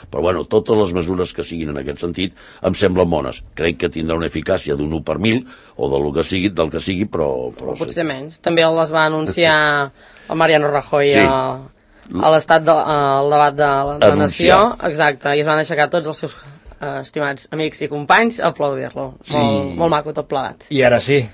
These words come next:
Speaker 3: Bárcenas.
Speaker 1: Eh,
Speaker 3: El P P el va donar de baixa el dia que es van publicar els comptes del Bárcenas.
Speaker 1: Eh,
Speaker 3: Mm.
Speaker 1: d'això del, del Bárcenas és curiós perquè, segons he llegit, i suposo que vosaltres teniu la mateixa informació,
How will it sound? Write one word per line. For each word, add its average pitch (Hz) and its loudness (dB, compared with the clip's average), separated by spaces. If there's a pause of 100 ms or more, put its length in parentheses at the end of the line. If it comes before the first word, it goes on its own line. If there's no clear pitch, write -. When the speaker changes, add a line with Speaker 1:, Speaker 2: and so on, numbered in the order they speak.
(120)
Speaker 3:
Bárcenas. 107 -4 (1120)
Speaker 1:
Eh, 87 6
Speaker 3:
El 92 4
P 135 4
P 156 6
el 175 8
va 143 8
donar 135 6
de 127 6
baixa 208 4 (100)
el 127 2
dia 147 4
que 156 0
es 117 0
van 127 2
publicar 123 2 (260)
els 107 -2
comptes 110 -2
del 98 -4
Bárcenas. - -14 (100)
Speaker 1:
Eh, 117 8
Speaker 3:
Mm. 104 -2
Speaker 1:
d'això 113 2
del, 139 2
del 87 2
Bárcenas 104 0
és 98 -6
curiós 98 0 (760)
perquè, 98 4
segons 107 2
he 110 2
llegit, 90 2
i 85 0
suposo 82 0
que 82 -4
vosaltres 85 2
teniu 82 4
la 78 0
mateixa 82 -2
informació, 101 0